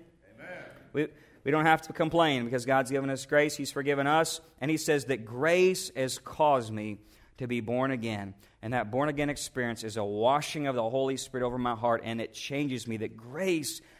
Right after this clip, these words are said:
Speaker 2: actually changes me. Some people use grace as an excuse to sin, Paul says. But that's not real people who've experienced real grace. It's that grace actually promotes,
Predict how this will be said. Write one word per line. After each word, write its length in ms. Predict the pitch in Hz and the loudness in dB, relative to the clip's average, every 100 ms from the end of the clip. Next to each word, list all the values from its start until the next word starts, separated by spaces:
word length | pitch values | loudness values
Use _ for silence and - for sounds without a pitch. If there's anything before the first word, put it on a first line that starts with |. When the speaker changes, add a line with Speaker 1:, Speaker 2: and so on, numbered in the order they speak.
| _ - | _ 0
Speaker 2:
actually 540 | 190 170 - 147 135 | 0 0 -2 -2 -2
changes 420 | 113 180 180 147 | -2 -2 0 -2
me. 120 | 131 | -4
Some 180 | 123 180 | -2 0
people 240 | 190 170 151 | 2 2 0
use 240 | 135 127 | -2 -4
grace 340 | - 151 156 | 0 2 2
as 120 | 143 127 | -4 -6
an 80 | |
excuse 400 | 131 - 151 151 | -8 -6 -4 -4
to 100 | - | -4
sin, 260 | 139 170 160 | -4 -2 -2
Paul 180 | 139 135 | 0 0
says. 320 | 127 123 113 - - - | 0 -2 -2 -6 -18 -4
But 60 | |
that's 240 | 135 165 - | 2 2 2
not 240 | 160 - | 0 0
real 320 | 135 139 175 175 | -4 2 4 4
people 320 | 170 160 151 | 2 2 0
who've 160 | 143 | 0
experienced 420 | 139 - 151 143 127 | -2 -4 -4 -2 -2
real 280 | 135 151 | 0 0
grace. 480 | 139 151 147 117 - - - - - | 2 2 2 -4 -10 -16 -20 -20 -6
It's 180 | 139 147 | -4 0
that 180 | 160 120 | -2 -2
grace 680 | 123 131 160 190 170 - - - | -6 0 6 8 6 4 -6 -4
actually 500 | 185 196 - 151 143 | 0 0 0 -4 -4
promotes, 540 | - 139 147 151 - | -2 0 4 2 0